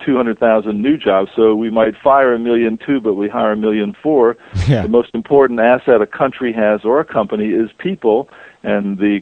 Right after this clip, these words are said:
Speaker 1: countries or companies that can reallocate and manage their, their employees the best wins, and the U S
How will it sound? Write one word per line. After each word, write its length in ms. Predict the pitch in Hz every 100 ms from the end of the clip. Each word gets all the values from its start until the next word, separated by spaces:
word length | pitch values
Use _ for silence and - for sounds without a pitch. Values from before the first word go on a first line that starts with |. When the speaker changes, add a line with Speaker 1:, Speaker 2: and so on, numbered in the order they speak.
| -
Speaker 1:
countries 640 | - 147 147 - 139 117
or 160 | 107 101
companies 500 | - 139 127 120 107
that 140 | 104 -
can 180 | 104
reallocate 640 | 104 127 131 120 - 120 107
and 100 | 101
manage 360 | 107 110 107 101
their, 300 | 104 104 104 - - _ -
their 140 | 107
employees 520 | 101 - 123 117 113 90
the 80 | 95
best 420 | 98 139 123 -
wins, 480 | 107 139 123 104 113
and 140 | 107
the 80 | 98
U 240 | 98 101
S 80 | 104